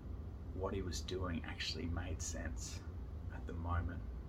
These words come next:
of his crucifixion, which was his glorification. He had no intention of coming any other way as the returning king. By riding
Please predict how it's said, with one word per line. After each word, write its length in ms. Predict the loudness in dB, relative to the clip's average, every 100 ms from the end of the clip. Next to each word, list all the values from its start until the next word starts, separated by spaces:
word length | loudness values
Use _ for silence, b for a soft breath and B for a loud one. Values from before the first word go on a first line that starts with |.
| -2
of 160 | -2
his 200 | -2 -2
crucifixion, 800 | -2 0 0 0 -2 -2 -2 -2 -2 -4
which 260 | -4 -4 -2
was 260 | 2 2 2
his 300 | -2 -2 -4 -4 B B -6 -2 2
glorification. 800 | 4 2 0 -2 -2 -2 0 -2 -4 -6 -4 -4 -4 -6 -4 -4 -4 -4 -6 -4 2
He 300 | 4 4 4 4
had 260 | 4 4
no 260 | 6 6 6
intention 640 | 4 0 -2 0 0 2
of 120 | 0 0
coming 380 | 0 0 -2 -2
any 240 | -2 -2 2
other 180 | 4 4
way 480 | 4 4 4 2 -2 -4 -4 -2
as 180 | 0 0
the 60 |
returning 560 | -2 -2 -2 0 0 -2 -2 -4
king. 240 | -2 0 0 -2 B B B B B B -4 -4 -4 -4 -6 -4 -2 2
By 80 | 2
riding 580 | 4 6 8 6 4